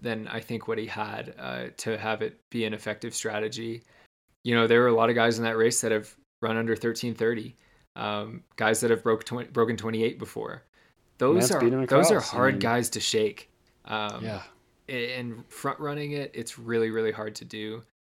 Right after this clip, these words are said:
Speaker 1: Um, I expected more of, like, a fartlek style strategy from, uh, from Kiptoo. Um, but either way, the race was fast. It dragged a lot of people to really fast times. Uh,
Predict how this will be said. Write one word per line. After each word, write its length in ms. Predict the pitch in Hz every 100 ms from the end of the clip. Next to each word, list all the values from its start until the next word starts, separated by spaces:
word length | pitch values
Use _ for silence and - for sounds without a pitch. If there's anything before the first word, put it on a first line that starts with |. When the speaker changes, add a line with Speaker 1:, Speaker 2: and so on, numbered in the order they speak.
| _
Speaker 1:
Um, 440 | 123 107 104 117 - _ -
I 140 | 156
expected 540 | 240 - 202 185 180 127
more 240 | 120 127
of, 140 | 120
like, 160 | 117 110
a 60 | 110
fartlek 460 | - 110 143 135
style 600 | - 127 127 135 135 135 -
strategy 640 | - 123 131 127 139 139
from, 340 | - 131 131 127
uh, 220 | 127 127
from 240 | 131 127
Kiptoo. 460 | 120 131 - 147 151 _ _ _ _ -
Um, 540 | 120 110 107 113 - _ -
but 280 | 120 117 -
either 240 | 123 135 143
way, 220 | 127 139
the 120 | 131
race 240 | 117 123 127
was 120 | 113
fast. 500 | 113 113 127 - -
It 120 | - _ -
dragged 260 | 110 113
a 60 | 117
lot 160 | 113 113
of 80 |
people 240 | - 113 113
to 120 | 113
really 220 | 113 117
fast 340 | 113 117 113 -
times. 540 | 113 113 117 113 - _ _ _ _ 127
Uh, 420 | 117 107 107